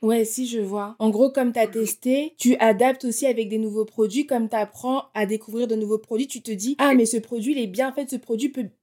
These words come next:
Speaker 1: peut-être mixer, bien matcher avec un autre produit, en fait. » C'est ça ?
Speaker 2: Exactement, exactement. Donc, euh, c'est ça. Et par exemple, euh, par rapport à l'ex-, si on prend l'exemple récent, l'huile de miel, que l'huile au romarin de miel,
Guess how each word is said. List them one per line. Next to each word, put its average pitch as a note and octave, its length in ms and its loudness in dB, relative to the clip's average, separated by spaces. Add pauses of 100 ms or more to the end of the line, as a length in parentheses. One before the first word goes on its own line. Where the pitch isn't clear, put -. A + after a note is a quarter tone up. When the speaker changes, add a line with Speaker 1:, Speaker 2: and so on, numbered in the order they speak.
Speaker 1:
peut-être C#4+ 260 2
mixer, B3+ 540 6
bien B3+ 240 2
matcher B3+ 460 0
avec A#3 360 -2
un A3 160 6
autre A3 140 4
produit, A#3+ 360 0
en G#3+ 120 -2
fait. » F#3+ 260 -10
C'est - 160 -8
ça ? A3+ 320 -2
Speaker 2:
Exactement, F#3+ 840 -4
exactement. - 640 -14 (100)
Donc, F3 360 -8
euh, F3 380 -2
c'est - 180 -2
ça. A3+ 320 0
Et G3 140 -4
par - 220 -6
exemple, A3 440 -10
euh, F3+ 480 -10
par G3 140 -4
rapport G3+ 360 -8
à F3 280 -4 (600)
l'ex-, G3 300 -2
si - 60 -6
on G3+ 120 -10
prend F#3+ 220 -10
l'exemple G3 560 -8
récent, F3+ 540 -6
l'huile A#3 300 0
de G3 180 -6
miel, F3+ 400 -6
que F3+ 280 -2
l'huile F#3+ 540 -10
au F3+ 140 -12
romarin F#3+ 540 -8
de F3 100 -12
miel, F#3 420 -10